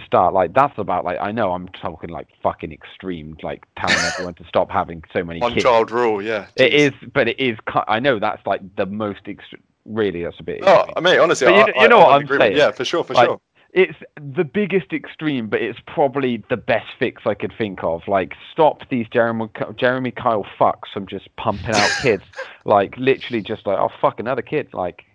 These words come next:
Speaker 1: didn't even know that was there. Like, they're just fucking falling out now. Like,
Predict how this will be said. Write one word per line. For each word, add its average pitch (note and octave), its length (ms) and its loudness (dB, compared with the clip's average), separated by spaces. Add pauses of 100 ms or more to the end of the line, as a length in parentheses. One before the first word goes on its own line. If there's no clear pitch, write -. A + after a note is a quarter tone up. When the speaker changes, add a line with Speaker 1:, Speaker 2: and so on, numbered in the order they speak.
(240)
Speaker 1:
didn't B2 140 -6
even A2 160 -6
know A2 160 2
that B2 160 2
was G2+ 140 -10
there. A2+ 180 -4 (480)
Like, G#2 140 0
they're A#2 100 2
just C3+ 160 -2 (160)
fucking C3 420 -2
falling A#2+ 300 -2
out D#3 240 -2
now. C#2 340 -12
Like, G#2 240 -6